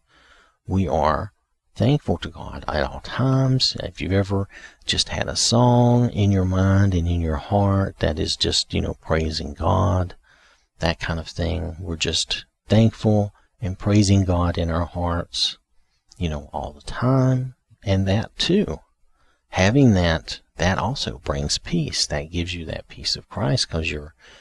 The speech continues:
you're continually praising, even just silently in your head or in your heart, in your mind.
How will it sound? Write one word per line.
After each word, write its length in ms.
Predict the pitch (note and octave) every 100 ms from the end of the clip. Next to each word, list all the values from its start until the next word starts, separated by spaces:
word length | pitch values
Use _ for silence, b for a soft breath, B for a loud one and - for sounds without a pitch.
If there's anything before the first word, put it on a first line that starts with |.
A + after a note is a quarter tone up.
| B B
you're 300 | - C2 B1+ _ _ _
continually 720 | - F2 - B2 C3 C3 B2
praising, 680 | A#2 - A2 A2+ G#2+ A2 G#2+
even 340 | F#2+ G2+ G#2+ G2+
just 240 | F#2+ -
silently 600 | F#2 F#2+ G2 E2 F#2+ F2+
in 120 | E2+
your 140 | E2+ E2
head 440 | F2+ F2+ F2+ F2+
or 100 | D2
in 160 | C#2+ E2
your 180 | D#2
heart, 540 | D2+ - F#2+ F2+ F2+ -
in 120 | D#2
your 100 | D#2+
mind. 640 | D#2+ E2+ F#2 F#2 F2+ F2+